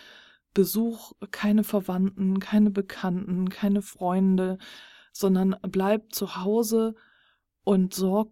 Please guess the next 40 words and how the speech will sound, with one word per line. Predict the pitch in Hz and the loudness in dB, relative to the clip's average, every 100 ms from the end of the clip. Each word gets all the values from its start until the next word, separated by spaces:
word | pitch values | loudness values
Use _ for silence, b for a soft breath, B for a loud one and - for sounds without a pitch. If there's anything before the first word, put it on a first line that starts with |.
| _ | _
gut | 196 185 - | -4 -4 -8
für | - 190 | -10 -6
dich. | 202 233 - _ B B B B B | -2 -2 -6 _ B B B B B
Und | 190 185 180 185 | -6 -4 -4 -2
wenn | 190 233 | 4 6
dir | 233 | 6
dabei | 220 202 202 | 4 2 0
die | 190 | 0
Decke | 214 240 269 | -4 -4 -6
auf | 196 - | -6 -6
den | 185 | -8
Kopf | - 254 - | -8 -14 -8
fällt | - 226 220 | -2 -2 -2
und | 202 | -4
du | 190 | -2
nicht | 196 214 | -2 -2
mehr | 214 196 | -2 -2
genau | 190 185 175 | -2 -2 -2
weißt, | 208 - - | -4 -4 -8
was | 190 | -6
du | 190 | -8
tun | 185 233 254 240 | -8 -6 -2 0
sollst, | 220 208 208 - B B B _ | 0 0 -2 -8 B B B _
du | 190 | -6
bist, | 190 - | -6 -6
wie | 214 | -10
gesagt, | - - 196 196 | -10 -6 -6 0
immer | 220 220 | 4 6
herzlich | 202 202 208 214 - | 6 4 0 -8 -6
willkommen | 196 - 208 202 202 | -6 -2 0 2 0
im | 190 185 | 0 -4
Von | - 175 | -6 -6
Herzen | 180 185 - | -4 -4 -6
Vegan | 175 170 175 247 254 | -8 -6 -4 -4 -6
Clan, | - 214 220 220 214 | -6 0 2 2 2
dich | 190 - 214 | 0 -10 -4
mit | 190 190 - | -4 -4 -14
uns | - 196 202 - - | -6 -4 -4 -8 -10
dort | 190 180 - | -10 -10 -10
auszutauschen. | 185 196 233 - 214 - 202 196 190 190 190 | -6 -4 -6 -10 -16 -6 -2 -2 -2 0 0